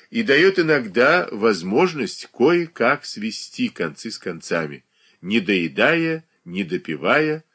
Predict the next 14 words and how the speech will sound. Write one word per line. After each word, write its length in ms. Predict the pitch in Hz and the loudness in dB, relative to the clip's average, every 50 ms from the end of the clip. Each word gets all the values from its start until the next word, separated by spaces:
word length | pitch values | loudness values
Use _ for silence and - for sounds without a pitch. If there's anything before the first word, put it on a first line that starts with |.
| _ _ _ _ _ | _ _ _ _ _
теснясь 540 | _ - 95 - - - 82 92 117 120 - | _ -10 -10 -10 -10 -6 -4 -4 -4 -6 -8
в 80 | - - | -10 -12
холодном 480 | 82 76 76 82 90 85 95 90 80 73 | -10 -8 -8 -8 -10 -10 -12 -14 -14 -16
углу. 320 | 67 65 76 76 - - _ _ _ _ _ _ _ _ _ _ _ _ _ _ _ _ _ _ _ _ _ _ _ _ _ _ _ _ _ _ _ _ _ _ _ _ _ _ _ _ _ _ _ _ | -20 -16 -16 -18 -18 -18 _ _ _ _ _ _ _ _ _ _ _ _ _ _ _ _ _ _ _ _ _ _ _ _ _ _ _ _ _ _ _ _ _ _ _ _ _ _ _ _ _ _ _ _
Эта 300 | - 165 214 - - 214 | 0 0 2 4 4 4
жизнь 320 | 185 143 165 196 180 156 147 | 4 4 2 0 0 -2 -2
выпала 560 | 120 107 131 147 - 156 156 156 156 156 151 - | 0 0 0 0 0 -2 0 0 0 0 -2 -2
на 180 | - 95 92 | -4 -4 -4
долю 340 | 80 82 107 117 104 95 82 | -2 0 -2 0 0 0 -2
Антона, 640 | 78 73 71 - - 131 170 196 190 185 180 - - _ | -2 -6 -10 -2 0 2 2 2 2 0 -2 -4 -8 _
а 80 | - | -12
потом 420 | 95 - 87 - - 117 139 143 131 | -10 -8 -10 -6 -6 -8 -8 -8 -8
и 20 | |
Леонида. 520 | 120 104 85 73 69 69 69 62 - - | -8 -8 -8 -8 -10 -14 -18 -20 -20 -20